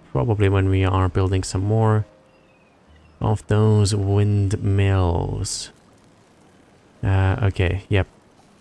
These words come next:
And small platforms, we've got the resources, so you should be okay. Well,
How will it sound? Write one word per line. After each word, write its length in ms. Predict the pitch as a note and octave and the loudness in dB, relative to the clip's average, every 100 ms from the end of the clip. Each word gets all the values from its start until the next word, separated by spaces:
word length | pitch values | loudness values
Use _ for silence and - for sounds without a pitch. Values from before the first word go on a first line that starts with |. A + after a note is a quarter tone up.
| _ | _
And 1000 | - G2 F#3+ F#2+ F#2+ F#2+ F#2+ F#2+ F#2+ F#2 - _ | -2 0 2 2 2 2 0 0 -2 -4 -10 _
small 500 | - - - A2 G#2+ | -12 -8 -2 0 0
platforms, 760 | G2 G#2 G2+ - F#2+ F#2+ F#2 F2+ | 0 -2 -4 -2 0 2 0 -2
we've 320 | G#2 G2+ F#2+ _ _ | -2 -2 -4 _ _
got 220 | B2+ A#2+ - _ | -4 -4 -8 _
the 460 | G#2 G2+ G2 F#2+ | -2 0 0 0
resources, 680 | F#2+ F#2+ F#2 - F2+ F2 F2+ | 0 0 -2 -2 -4 -2 -4
so 440 | - F2+ F2 F2+ F2+ - _ _ _ _ _ _ _ _ _ | -4 -2 0 0 -2 -10 _ _ _ _ _ _ _ _ _
you 120 | A2+ | -6
should 300 | - - G2+ | -4 -4 -4
be 160 | F#2+ F2+ | 0 0
okay. 420 | E2+ - F2 E2+ F2+ - - _ _ _ | 0 -2 -2 -2 -4 -12 -20 _ _ _
Well, 260 | G#2 F#2+ | -4 -4